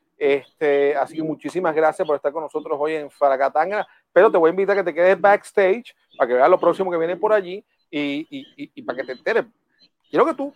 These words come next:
quiero que tú veas esto. Tú sabes que, eh,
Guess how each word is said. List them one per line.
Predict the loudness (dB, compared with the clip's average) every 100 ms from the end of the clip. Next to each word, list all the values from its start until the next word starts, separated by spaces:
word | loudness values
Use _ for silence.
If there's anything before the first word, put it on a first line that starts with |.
| -6
quiero | 0 0
que | -2
tú | -2
veas | 2 2
esto. | 2 -2 _ -20
Tú | -4
sabes | 0 0
que, | 0 0 0 0 -4 -6 -10 -18 _ _ _ _ -8
eh, | 2 4 4 2